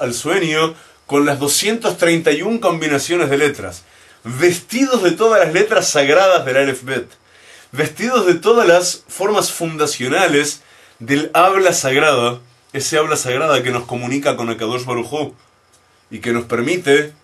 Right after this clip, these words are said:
proyectarnos punto por punto entre el mundo superior y nuestro propio mundo y coordinarnos, hacer una sincronización, como hacemos la sincronización del, del, del Pocket P C o del iPod con la computadora,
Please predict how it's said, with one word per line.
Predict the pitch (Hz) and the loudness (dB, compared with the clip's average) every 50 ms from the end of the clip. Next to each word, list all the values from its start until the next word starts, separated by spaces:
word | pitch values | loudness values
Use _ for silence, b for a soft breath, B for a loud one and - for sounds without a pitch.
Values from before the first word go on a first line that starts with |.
| _ _ _ _ _ _ _ _ _ _ _ _ | _ _ _ _ _ _ _ _ _ _ _ _
proyectarnos | - 135 139 135 - - - - - 165 170 185 196 185 147 113 | -6 -4 -2 -2 -2 -4 -8 -2 0 0 2 2 0 -2 -4 -4
punto | - - 175 202 208 175 185 - | -4 -6 -6 -6 -4 -4 -4 -2
por | - 226 143 - | 0 -2 -2 -2
punto | - 190 202 190 170 - 139 127 120 | -2 -4 -6 -6 -6 -6 -4 -4 -2
entre | 120 117 120 120 113 | -4 -4 -4 -4 -4
el | 120 120 | -4 -2
mundo | 127 147 165 170 165 156 | -2 -4 -4 -4 -6 -6
superior | 139 - 139 123 117 117 113 123 135 143 147 147 151 147 147 b b b b b b | -6 -8 -10 -8 -8 -6 -4 0 0 0 0 0 -2 -4 -8 b b b b b b
y | 120 120 | -8 -6
nuestro | 120 123 123 123 - 127 - | -4 -4 -6 -6 -8 -8 -4
propio | - 143 143 - 139 135 | -2 0 0 0 -2 -2
mundo | 143 170 170 156 127 120 123 123 127 - b b b b b b | -2 -2 -2 -2 -4 -4 -4 -6 -6 -8 b b b b b b
y | 131 120 | -12 -12
coordinarnos, | - - 147 147 147 143 139 151 170 196 185 160 139 120 - - - | -2 0 2 4 4 4 2 2 2 2 0 0 -2 -4 -6 -8 -12
hacer | - 107 - 151 151 | -12 -6 -2 -2 0
una | 170 160 147 | 0 0 -2
sincronización, | - - 156 156 147 156 143 147 139 127 127 123 - 185 180 151 117 101 95 87 b b b b b | -2 -4 -6 -4 -2 -2 -2 -2 -2 -6 -8 -10 -8 -6 -4 -4 -6 -6 -10 -16 b b b b b
como | _ 120 117 117 | _ -8 -8 -6
hacemos | - 175 180 165 143 | -4 -2 -2 -2 -2
la | 143 | -2
sincronización | - - 143 139 135 127 127 123 117 113 110 - - 160 165 160 147 127 | -4 -6 -6 -6 -6 -6 -6 -6 -6 -8 -10 -8 -4 -4 -4 -2 -2 -4
del, | 117 120 120 113 113 107 104 104 95 92 87 87 b b b b b b b b b b b b _ _ _ _ _ | -2 -2 0 0 -2 -4 -6 -8 -12 -14 -16 -18 b b b b b b b b b b b b _ _ _ _ _
del, | 98 98 95 104 104 107 104 101 101 101 101 101 98 95 | -20 -14 -8 -6 -6 -6 -6 -6 -8 -8 -8 -8 -8 -10
del | 98 104 104 | -10 -12 -12
Pocket | 98 151 151 143 143 139 | -6 -6 -4 -4 -4 -8
P | - - - 117 | -8 -8 -10 -10
C | - - 160 175 165 | -10 -8 -6 -2 -2
o | 139 123 | 0 0
del | 120 127 143 147 143 | 2 2 2 2 2
iPod | - - 120 110 107 101 | 0 -2 -4 -6 -6 -8
con | - 107 104 104 | -12 -12 -10 -10
la | 104 98 | -10 -8
computadora, | 107 107 101 117 110 98 110 117 147 175 160 139 135 139 139 | -10 -10 -10 -12 -8 -4 -2 0 2 2 4 4 2 2 -2